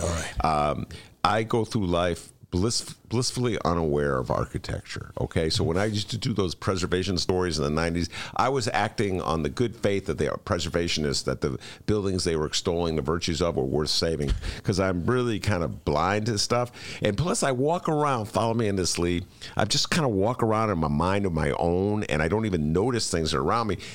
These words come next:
Speaker 2: And to, to prove the point, one day I had a friend, we were coming out of the C V S just down the street where I live, and the guy goes,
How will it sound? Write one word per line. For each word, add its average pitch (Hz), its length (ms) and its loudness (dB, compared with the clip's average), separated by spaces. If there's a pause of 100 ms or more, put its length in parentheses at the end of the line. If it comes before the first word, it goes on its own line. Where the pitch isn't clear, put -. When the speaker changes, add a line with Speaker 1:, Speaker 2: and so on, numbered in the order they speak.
(120)
Speaker 2:
And 85 200 0
to, - 260 0
to - 160 -6
prove 170 260 0
the 156 80 0
point, 98 440 0 (240)
one 147 220 2
day 135 380 2
I 95 120 2
had 98 200 2
a 82 60 -2
friend, 117 400 0
we 85 100 2
were 80 80 0 (140)
coming 135 240 2
out 120 80 2
of 104 80 2
the 92 40 0
C 117 200 0
V 104 160 2
S - 120 0
just - 140 -2
down 104 120 2
the 95 60 -2
street 98 180 -2
where 85 140 2
I 80 60 0
live, 90 260 0 (300)
and 87 100 2
the 95 60 2
guy 120 240 0
goes, 110 420 0